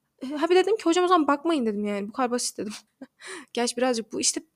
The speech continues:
dedim ya, saygı saygısızlık çerçevesi içerisinde yapmak biraz zor oluyor ama ya bilmiyorum, bakmayın ama gerçekten yani tüy varsa tüy var abi, normal bir şey. Yani kedi, kedim var evde. Her zaman temizleyip çıkmak zorunda değilim. Bunu unutabilirim. Denemeye girmek üzereyim. Bir iki dakikası var. Sen bunu bana söyleyince ne kazanacağım yani şu anda?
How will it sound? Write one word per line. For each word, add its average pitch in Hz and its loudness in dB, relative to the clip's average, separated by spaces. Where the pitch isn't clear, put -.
dedim 302 0
ya, 190 -2
saygı 240 -2
saygısızlık 233 -4
çerçevesi 226 -2
içerisinde 240 -2
yapmak 240 -8
biraz 233 0
zor 247 4
oluyor 202 0
ama 247 -2
ya 226 2
bilmiyorum, 359 0
bakmayın 359 -2
ama 254 -2
gerçekten 254 -2
yani 226 0
tüy 349 6
varsa 302 8
tüy 359 0
var 277 4
abi, 233 4
normal 262 4
bir 294 -6
şey. 247 -2
Yani 214 -4
kedi, 240 -10
kedim 277 -2
var 220 0
evde. 190 -4
Her 269 4
zaman 262 2
temizleyip 247 -6
çıkmak 247 -4
zorunda 233 2
değilim. 196 -2
Bunu 220 -6
unutabilirim. 214 -6
Denemeye 220 0
girmek 214 -6
üzereyim. 185 -6
Bir 208 -10
iki 196 -10
dakikası 190 -8
var. - -8
Sen 254 -4
bunu 247 -4
bana 285 6
söyleyince 269 0
ne 240 4
kazanacağım 190 -6
yani - -8
şu - -14
anda? - -6